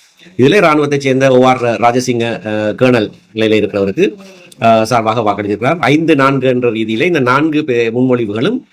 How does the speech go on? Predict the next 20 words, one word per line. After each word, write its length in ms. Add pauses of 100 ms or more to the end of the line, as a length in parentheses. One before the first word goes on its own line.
(220)
தோற்கடிக்கப்பட்டிருக்கின்றன. 1080
ஆனால், 400 (560)
அஹ், 560 (1300)
அஹ், 400 (120)
எதிர்க்கட்சியை 840 (280)
பிரதிநிதித்துவப்படுத்துகிற 920
உறுப்பினராக 520
இருந்து 220
கொண்டு, 260 (220)
அதாவது 360
பிரதான 480
எதிர்க்கட்சி 340
தவிர்த்த 340
மற்ற 260
அனைத்து 380
எதிர்க்கட்சிகளையும் 720 (360)
பிரதிநிதித்துவப்படுத்துகிற 600
உறுப்பினராக 480
இருந்து 200
கொண்டு 340